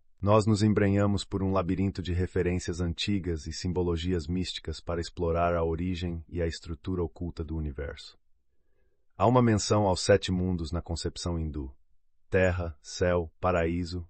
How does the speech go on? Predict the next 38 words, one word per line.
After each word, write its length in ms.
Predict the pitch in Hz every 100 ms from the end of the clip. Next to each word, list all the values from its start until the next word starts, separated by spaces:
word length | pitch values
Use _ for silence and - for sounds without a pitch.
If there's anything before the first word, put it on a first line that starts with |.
| _
região 340 | 92 90 92
intermediária, 840 | 90 92 90 85 85 82 87 85 92
lugar 300 | 87 95 98
de 100 | 92
nascimento, 640 | 92 - 87 87 90 -
morada 380 | 87 87 92 92
dos 160 | 82 87
abençoados 840 | 80 87 - 85 85 85 90 - -
e 80 |
o 60 | 104
lar 220 | 98 92
da 100 | 90
verdade, 580 | 78 80 76 73 76 - - _ _ _
cada 280 | - 113 104
um 120 | 104
ocupando 520 | 117 - 98 98 98 90
seu 200 | - 82
devido 340 | 85 90 82
lugar, 480 | 82 76 82 82 - -
com 180 | 90 90
os 100 | -
filhos 380 | - 113 110 90
de 80 |
Brahma 500 | 85 90 85 87 92 -
situando-se 640 | - 95 - 92 90 -
no 80 | 87
sexto 360 | - 87 - 92
nível. 360 | 82 78 76 - _ _ _ - _ _ _
É 80 | 87
sugerido 580 | - 110 113 110 123 104
que 180 | - 101
há 80 | 104
um 140 | 113
ensinamento 580 | 107 - 98 98 101 101
esotérico 600 | 87 90 - 92 92 -
velado 500 | 80 85 85 87 82
nessas 380 | 82 82 82 76
representações, 1120 | 87 - 82 78 71 69 - - 76 - -